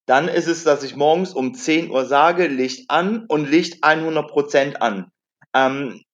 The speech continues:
das hat, je nachdem, welche Fische ich drin habe, ist das nachweislich erstmal so ein kleiner Schockmoment. Und man kann es auch teilweise erkennen, dass gerade, ähm,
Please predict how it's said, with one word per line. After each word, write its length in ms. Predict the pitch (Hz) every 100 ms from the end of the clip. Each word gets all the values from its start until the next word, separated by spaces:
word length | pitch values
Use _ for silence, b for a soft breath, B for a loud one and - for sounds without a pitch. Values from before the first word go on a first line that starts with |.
| _ _ -
das 300 | 135 143 143
hat, 320 | 165 170 165 -
je 220 | 135 156
nachdem, 380 | 151 147 151 147
welche 260 | 139 135
Fische 400 | - 233 277 262
ich 240 | 110 - -
drin 280 | 120 113
habe, 460 | 110 101 92 90 - _ _ -
ist 220 | 139 -
das 400 | 147 143 - - _ _
nachweislich 1080 | 131 123 135 170 202 202 190 190 190 190 -
erstmal 360 | 151 160 170
so 120 | 156 160
ein 240 | 165 165 -
kleiner 320 | - 160 156 143
Schockmoment. 800 | - 185 - 143 113 107 107
Und 100 | 131
man 200 | 139 131
kann 200 | 127 160
es 140 | 180 175
auch 120 | 160
teilweise 480 | 160 160 160 160 143
erkennen, 600 | 123 - 139 180 233 - b b b -
dass 320 | 147 143 -
gerade, 720 | 143 135 147 165 160 156 156 -
ähm, 400 | 143 139 143